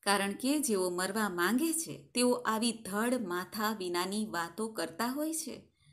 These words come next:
અરે અભાગ્યા, તે મારા સિવાય અન્ય કોઈને જગતનો સ્વામી બનાવ્યો છે? તો જોવ તો ખરો કે તારો તે જગદીશ્વર છે ક્યાં? તે સર્વત્ર છે,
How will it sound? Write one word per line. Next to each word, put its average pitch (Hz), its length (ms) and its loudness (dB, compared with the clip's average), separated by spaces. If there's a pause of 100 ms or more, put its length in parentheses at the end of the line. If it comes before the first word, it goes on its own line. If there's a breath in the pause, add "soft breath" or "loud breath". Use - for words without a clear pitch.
(200)
અરે 262 220 4
અભાગ્યા, 165 760 0 (480 soft breath)
તે 285 160 8
મારા 247 380 6
સિવાય 226 420 2
અન્ય 214 460 2
કોઈને 214 680 4 (220 loud breath)
જગતનો 240 580 2
સ્વામી 196 480 2
બનાવ્યો 262 500 4
છે? 294 260 -2 (600)
તો 294 160 10
જોવ 233 300 6
તો 269 200 6
ખરો 277 500 2 (200 loud breath)
કે 320 140 6
તારો 254 460 6
તે 285 420 6
જગદીશ્વર 262 760 4
છે 233 500 4
ક્યાં? 349 460 6 (640)
તે 190 200 6
સર્વત્ર 233 680 4
છે, 269 400 -4